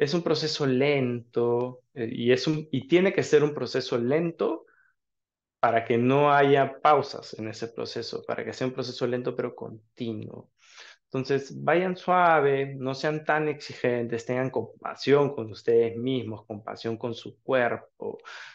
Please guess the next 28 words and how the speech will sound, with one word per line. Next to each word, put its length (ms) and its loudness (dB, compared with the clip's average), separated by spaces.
¿no? 460 -2
Le 160 -2
están 480 2
dando 320 4
estrés, 560 0
el 100 -4
deporte 460 -6
es 100 -10
estrés, 600 0
hay 120 -4
que 140 0
dárselos 720 2
paulatinamente 840 2
cada 180 4
vez 200 2
un 100 -4
poquito 380 -6
más. 240 -2
Es 140 -4
un 120 0
buen 180 4
estrés, 560 -2
pero 220 -2
tampoco 420 0
queremos 360 2
quemarlo, 600 -4
¿no? 240 -4
Entonces, 840 -2